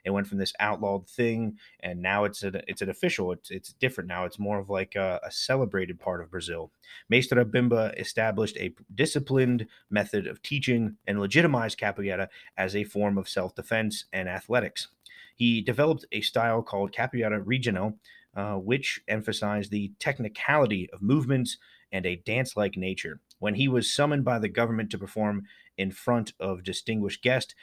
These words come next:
Maestra Bimba became the first to publicly present capoeira as an official cultural practice.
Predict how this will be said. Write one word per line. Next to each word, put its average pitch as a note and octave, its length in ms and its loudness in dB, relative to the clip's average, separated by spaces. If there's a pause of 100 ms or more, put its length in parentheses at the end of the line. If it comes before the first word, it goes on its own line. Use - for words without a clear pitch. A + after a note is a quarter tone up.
(160)
Maestra A2+ 320 0
Bimba G#2 520 2
became G#2 460 -2
the G2 100 -4
first - 420 2
to G2+ 140 -6
publicly D3+ 680 2
present G#2+ 560 0
capoeira A2+ 520 0 (360)
as F#2+ 240 0
an G#2 80 0
official G2+ 480 -2
cultural F#2+ 800 0
practice. - 560 -2